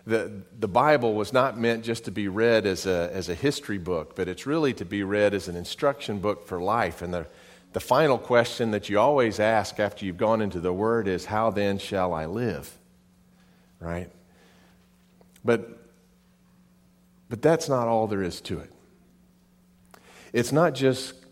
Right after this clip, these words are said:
finding a template for life and then going out and doing the best you can.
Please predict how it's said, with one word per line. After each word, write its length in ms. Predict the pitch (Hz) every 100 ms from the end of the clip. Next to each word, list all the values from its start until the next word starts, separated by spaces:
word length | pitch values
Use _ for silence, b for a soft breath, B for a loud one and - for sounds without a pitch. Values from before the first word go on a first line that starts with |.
| -
finding 380 | 131 131 131 113
a 60 |
template 520 | - 147 135 135 -
for 140 | - 113
life 560 | 104 90 85 - - - b b b
and 180 | - 104
then 200 | 104 101
going 360 | 92 113 113 104
out 200 | 104 98
and 80 | 92
doing 240 | 101 92
the 80 | 87
best 320 | 92 90 -
you 80 | 87
can. 260 | 90 78